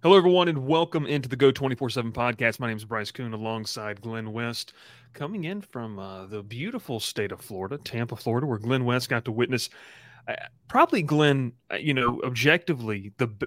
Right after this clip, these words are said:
one of the best bowl games out of the non-playoff games that we got to see just from, if you're a college football fan. Now, I know L S U fans were stressed there for a little bit, but, uh, man, L S U gets the big win over in, over Wisconsin, the ReliaQuest Bowl. We recapped,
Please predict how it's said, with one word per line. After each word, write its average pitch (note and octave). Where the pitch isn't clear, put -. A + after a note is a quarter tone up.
one D3
of B2+
the B2
best C3+
bowl C#3
games G2+
out A2
of G#2+
the G#2+
non-playoff A#2
games G2
that G2+
we C3
got C#3
to A2
see C3+
just A2+
from, A#2
if B2
you're B2
a -
college A2+
football D3+
fan. F#2+
Now, G2
I A2+
know B2
L B2
S -
U C#3
fans G2+
were G2
stressed -
there B2
for A#2+
a G#2
little D#3+
bit, A#2
but, A2
uh, G#2+
man, C#3+
L E3+
S D3+
U D#3
gets C3+
the C3
big B2+
win B2+
over A2
in, A2+
over G2+
Wisconsin, B2
the F#2+
ReliaQuest A#2
Bowl. A#2+
We A2
recapped, C3+